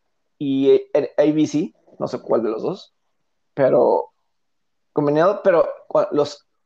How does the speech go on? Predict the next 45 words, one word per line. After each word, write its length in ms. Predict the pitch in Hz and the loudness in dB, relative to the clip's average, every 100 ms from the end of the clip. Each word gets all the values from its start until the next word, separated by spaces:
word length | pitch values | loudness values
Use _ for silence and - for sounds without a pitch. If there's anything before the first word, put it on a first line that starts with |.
| _ _ _ _ _ _ _ - | _ _ _ _ _ _ _ -4
años 260 | 165 196 | 0 2
de 80 | 208 | 2
Turner 440 | 214 196 147 165 - _ _ _ | 2 2 0 -6 -12 _ _ _
lo 200 | - 143 | -4 2
va 80 | 147 | 2
a 80 | 160 | 2
pasar 320 | 180 165 165 | 0 2 2
ya 120 | 165 | 2
sea 200 | 160 170 | 0 -2
T 80 | 170 | 0
N 120 | 160 160 | 0 2
T 140 | 160 | 0
y 120 | 156 | 0
T 140 | - 147 | 0 -2
B 140 | 151 | -2
S, 320 | 208 - - _ _ | -6 -10 -20 _ _
o 40 | |
sea, 100 | - | -2
va 80 | 143 | -2
a 40 | 185 | 0
ser 180 | 190 | -2
por 160 | - - | -2 -2
cable. 360 | 120 180 202 175 _ | 0 0 -2 -8 _
Primera 300 | 143 147 170 | -2 2 2
vez 180 | 175 175 | 2 0
que, 480 | 185 180 139 - _ _ _ _ _ _ _ _ _ _ _ _ _ _ _ | 0 2 2 -2 _ _ _ _ _ _ _ _ _ _ _ _ _ _ _
que 100 | 151 | 0
uno 140 | 160 | 2
de 60 | 185 | 2
los 120 | 165 | 2
cuatro 260 | 170 170 196 | 0 2 0
deportes 340 | - 151 202 | 0 -2 -2
principales 520 | 160 156 135 147 185 | 0 -4 -2 0 0
se 80 | 165 | 0
va 80 | 143 | -2
a 60 | |
transmitir 420 | 139 170 160 - 147 | 0 -2 -4 -4 -2
la 100 | 165 | 0
final 520 | 165 147 131 156 185 _ _ _ _ _ _ | 0 0 0 0 -6 _ _ _ _ _ _
de 100 | - | 0
las 100 | 135 | 2
ligas 220 | 131 156 170 | 4 2 2
principales 680 | 180 175 - 139 175 - _ _ _ | -2 0 2 2 0 -6 _ _ _
en 200 | 147 131 | -6 -2
cable. 400 | - 151 - 170 | 0 0 -2 -8